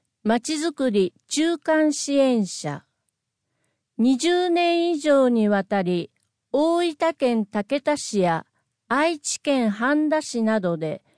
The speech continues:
市民参加のまちづくりを支援してきた。私の役割は、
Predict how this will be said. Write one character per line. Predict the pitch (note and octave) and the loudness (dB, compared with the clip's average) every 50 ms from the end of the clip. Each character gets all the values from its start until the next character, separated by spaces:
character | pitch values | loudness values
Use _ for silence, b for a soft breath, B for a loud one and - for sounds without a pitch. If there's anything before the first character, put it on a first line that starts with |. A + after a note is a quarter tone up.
| _ _ _ | _ _ _
市 | - - - A3+ B3 B3+ | -18 -12 -6 -2 0 2
民 | C#4+ D#4+ E4+ F4 F4 D#4+ | 2 2 2 0 -2 -2
参 | - - F4 E4+ E4+ E4 D4 | -2 -2 0 0 0 0 -2
加 | - C#4 A#3+ | -2 -2 0
の | B3 A#3+ A3+ | 0 0 2
ま | G#3 G3+ G#3 | 2 0 0
ち | - - D4 | -2 -4 -8
づ | C#4 C#4+ E4 | -6 -6 -8
く | D4 - D4 A#3+ | -6 -6 -4 -2
り | B3 A#3+ A3 | 0 2 2
を | G#3 G3+ | 2 2
支 | G3 - - - G3+ | 0 -2 -4 -4 -2
援 | G#3 G#3 G3+ G3+ G3+ G3 | -2 0 0 0 0 -2
し | F#3+ - - - | -4 -6 -10 -10
て | - G3 F#3+ | -8 -8 -8
き | _ - - | _ -12 -20
た。 | - - D3+ C#3 C3 _ _ _ _ _ _ _ _ _ _ _ _ _ _ _ _ _ _ _ _ _ _ _ _ _ _ _ _ _ _ _ _ _ _ _ _ _ _ _ _ - | -20 -16 -16 -16 -16 _ _ _ _ _ _ _ _ _ _ _ _ _ _ _ _ _ _ _ _ _ _ _ _ _ _ _ _ _ _ _ _ _ _ _ _ _ _ _ _ -2
私 | F#3+ G#3+ A3+ - D#4 E4 - - E4 D#4 | -2 -2 0 0 0 -2 0 0 0 2
の | D4+ D4+ D4+ | 4 4 4
役 | C#4+ B3+ A#3+ A#3+ A#3 - C4+ C4+ | 4 4 2 2 0 0 0 2
割 | C4 C4 B3+ A#3+ B3 A#3+ | 2 2 2 0 0 2
は、 | A#3 A#3 A3+ A3 - | 2 2 2 0 -2